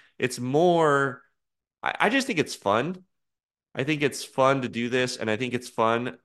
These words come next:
to, uh, make really educated guesses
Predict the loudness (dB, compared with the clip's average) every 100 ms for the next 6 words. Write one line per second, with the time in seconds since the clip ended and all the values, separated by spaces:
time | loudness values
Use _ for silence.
0 | _ -8 -4 -2 -2 -2 -2 -4 -6 -14
1 | _ _ _ _ _ _ _ _ _ _
2 | _ _ 2 4 4 4 2 -2 -4 -2
3 | -4 -10 -4 -2 0 -2 -4 -2 -2 -2
4 | -6 -4 -4 -2 -2 -2 -4 -4 -6 -10